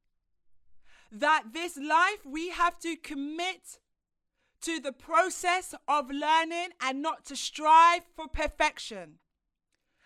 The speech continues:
I do not need to be perfect. I am divine.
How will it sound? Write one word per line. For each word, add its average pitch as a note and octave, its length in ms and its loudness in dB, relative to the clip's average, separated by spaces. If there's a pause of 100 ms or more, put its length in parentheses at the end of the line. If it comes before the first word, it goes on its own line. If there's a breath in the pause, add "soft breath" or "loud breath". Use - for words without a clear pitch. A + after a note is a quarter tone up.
(380 soft breath)
I E4+ 260 4
do F#4+ 160 -2
not F4+ 200 0
need F#4 300 -6
to F4+ 160 -8
be F4 180 -2
perfect. - 880 -2 (580 soft breath)
I F4 300 8
am F4+ 240 4
divine. D#4+ 880 4